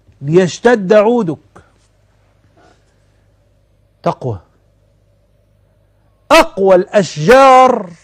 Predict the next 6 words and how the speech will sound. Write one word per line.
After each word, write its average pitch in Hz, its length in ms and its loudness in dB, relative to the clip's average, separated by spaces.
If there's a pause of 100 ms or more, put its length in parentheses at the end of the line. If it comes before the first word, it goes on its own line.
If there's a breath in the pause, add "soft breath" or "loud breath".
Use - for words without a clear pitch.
(1400)
هي 139 120 -6
الشجرة 151 500 -8
التي 139 340 -10
تنبت 135 680 -12
بين 143 460 -10
الصخور. 123 720 -16